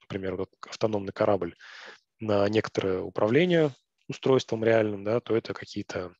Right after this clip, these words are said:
драйвера, какие-то подсистемы нижнего уровня, там, локальные системы управления, которые тоже у вас был курс,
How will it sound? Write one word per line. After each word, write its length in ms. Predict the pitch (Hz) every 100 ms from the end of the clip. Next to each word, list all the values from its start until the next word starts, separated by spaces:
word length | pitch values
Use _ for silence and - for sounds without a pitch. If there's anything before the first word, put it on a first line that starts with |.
| _
драйвера, 440 | - 104 101 117 175
какие-то 240 | - -
подсистемы 680 | - - - - 101 92 92 - - - - - -
нижнего 340 | 127 151 143
уровня, 360 | 131 131 120 113
там, 220 | 92 87
локальные 440 | 90 - 117 131 120
системы 320 | - 117 110
управления, 520 | 107 110 104 104 98
которые 300 | - - 107
тоже 240 | 104 95
у 40 | 92
вас 100 | 90
был 160 | - -
курс, 340 | 156 151 -